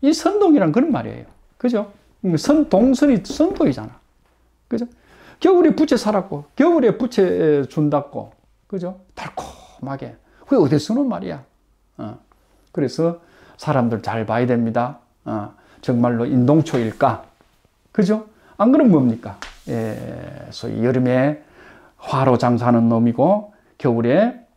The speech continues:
예, 부채 장사하는 놈인지. 그죠? 예, 요 동자 한번 보겠습니다. 동자가, 여기 얼음 빙자입니다. 어, 얼음 빙자입니다. 우리 이 백성입니다. 이 백성.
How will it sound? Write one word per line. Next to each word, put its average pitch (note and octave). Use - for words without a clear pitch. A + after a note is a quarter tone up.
예, A2
부채 -
장사하는 G#2+
놈인지. G2+
그죠? D#3+
예, A2+
요 D3+
동자 B3+
한번 A2
보겠습니다. G2
동자가, C#3
여기 G3+
얼음 B3
빙자입니다. D3+
어, A#2
얼음 C#3
빙자입니다. B2
우리 D#3+
이 C3+
백성입니다. F3
이 A2
백성. B2